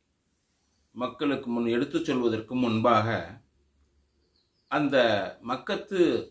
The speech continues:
மக்கள் தங்களை யார் என்று அவர்கள்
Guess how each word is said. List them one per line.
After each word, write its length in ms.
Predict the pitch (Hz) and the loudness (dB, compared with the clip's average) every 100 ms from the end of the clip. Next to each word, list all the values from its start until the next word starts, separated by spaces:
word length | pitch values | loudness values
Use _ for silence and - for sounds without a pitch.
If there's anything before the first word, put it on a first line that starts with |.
| _ | _
மக்கள் 680 | 117 120 120 160 117 101 - _ _ _ _ _ _ - _ _ | -8 -8 -4 0 0 -2 -10 _ _ _ _ _ _ -20 _ _
தங்களை 760 | 120 139 170 170 180 185 180 - | -2 2 2 2 2 2 -2 -4
யார் 600 | 117 127 143 165 175 170 | -4 0 4 6 6 6
என்று 760 | 147 143 139 143 151 156 - - _ _ _ _ _ _ _ _ _ _ _ _ | 4 4 4 2 0 0 -6 -18 _ _ _ _ _ _ _ _ _ _ _ _
அவர்கள் 840 | 123 131 143 123 123 110 95 - | -2 2 0 0 0 0 -4 -10